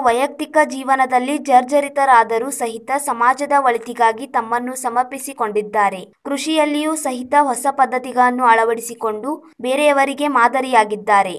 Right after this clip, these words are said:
ಅವರು ಬಾಲ್ಯ ವಿವಾಹವನ್ನು ವಿರೋಧಿಸಿದ್ದರು. ಹಾಗೆಯೇ ವಿಧವಾ ವಿವಾಹ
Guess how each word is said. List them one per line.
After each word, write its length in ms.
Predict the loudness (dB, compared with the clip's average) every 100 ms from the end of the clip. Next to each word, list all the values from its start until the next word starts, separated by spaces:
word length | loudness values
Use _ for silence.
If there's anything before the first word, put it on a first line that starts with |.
| -2
ಅವರು 280 | 4 4 6
ಬಾಲ್ಯ 360 | 8 8 8 4
ವಿವಾಹವನ್ನು 760 | 4 6 6 6 2 0 -4
ವಿರೋಧಿಸಿದ್ದರು. 880 | -2 0 0 -2 -8 -8 -2 -2 -2 -14 -2
ಹಾಗೆಯೇ 460 | 4 4 4 0 0
ವಿಧವಾ 460 | -2 0 4 8 6
ವಿವಾಹ 440 | 4 4 6 8